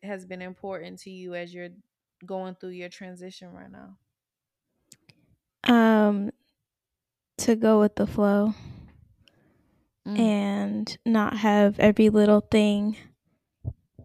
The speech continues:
Speaker 2: Um, if everything don't line up exactly the way I envisioned it, that's okay. That's my lesson.
Speaker 1: I like that. I like that a lot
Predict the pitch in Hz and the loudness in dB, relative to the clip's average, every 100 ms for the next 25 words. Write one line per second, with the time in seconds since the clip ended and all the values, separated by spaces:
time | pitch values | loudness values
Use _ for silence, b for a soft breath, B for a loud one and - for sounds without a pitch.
0 | - - 214 208 190 185 196 208 B B | -12 -2 0 2 0 -2 -4 -6 B B
1 | B B _ _ _ _ _ _ _ _ | B B _ _ _ _ _ _ _ _
2 | - 226 214 233 247 247 233 214 196 190 | 0 2 6 8 8 6 4 2 2 2
3 | 190 185 185 180 175 - - B B - | 0 0 0 0 0 -2 -10 B B -12
4 | 202 202 185 208 190 185 185 175 175 190 | -4 0 0 0 0 2 2 2 0 -4
5 | 190 190 165 170 165 - - - - - | -6 -6 -6 -6 -4 -6 -8 -8 -10 -12
6 | - - b b _ _ _ _ _ _ | -14 -18 b b _ _ _ _ _ _
7 | _ _ _ _ _ - - - - - | _ _ _ _ _ -18 -16 -12 -12 -10
8 | - - - b b b _ _ _ _ | -12 -14 -20 b b b _ _ _ _
9 | _ _ _ _ _ _ _ _ _ _ | _ _ _ _ _ _ _ _ _ _
10 | _ _ _ _ _ 214 247 254 - 170 | _ _ _ _ _ -14 -12 -12 -14 -16
11 | 180 - _ _ _ _ _ _ _ _ | -16 -20 _ _ _ _ _ _ _ _
12 | _ _ _ _ _ _ 214 220 226 208 | _ _ _ _ _ _ -14 -14 -14 -16
13 | 196 180 180 190 - | -16 -14 -14 -14 -16